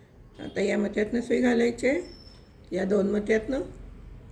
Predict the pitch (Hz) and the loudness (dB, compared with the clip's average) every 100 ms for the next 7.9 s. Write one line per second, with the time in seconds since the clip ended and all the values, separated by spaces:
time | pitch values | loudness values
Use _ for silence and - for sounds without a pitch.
0 | - - - - - - - - 165 175 | -18 -18 -20 -20 -20 -20 -16 -6 0 0
1 | 170 175 170 196 190 190 - 247 233 214 | 2 2 2 0 -2 -4 -4 0 2 4
2 | 226 208 370 - - - - - - - | 4 4 4 -2 -14 -20 -20 -20 -14 -6
3 | 180 - 180 180 180 202 247 233 190 175 | -6 -2 0 0 2 4 6 6 4 4
4 | 165 151 - - - - - - - 202 | 2 0 -2 -10 -10 -18 -20 -20 -4 -2
5 | 214 233 233 226 220 233 214 208 208 196 | 6 6 8 8 6 4 4 4 6 4
6 | 175 175 165 160 165 156 - 196 208 190 | 2 0 -2 -2 -4 -6 -6 0 2 4
7 | 202 190 190 190 180 160 185 180 208 | 2 2 2 4 4 2 0 2 2